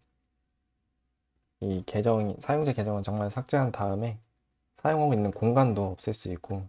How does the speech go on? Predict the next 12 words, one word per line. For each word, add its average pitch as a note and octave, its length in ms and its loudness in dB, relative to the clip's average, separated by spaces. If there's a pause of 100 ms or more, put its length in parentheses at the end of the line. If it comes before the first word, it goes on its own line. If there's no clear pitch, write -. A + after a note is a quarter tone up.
임시적으로 A2+ 460 0
비활성화를 A2+ 640 2
거는 F#2 220 -4
식으로 G#2+ 520 -8 (240)
모든 G#2 260 -4
걸 G2+ 120 -6
할 G#2+ 80 -10
수 - 160 -14
있습니다. F#2 400 -10 (420)
또 C3 100 -2
이 A2 140 0
사용자 D3+ 400 4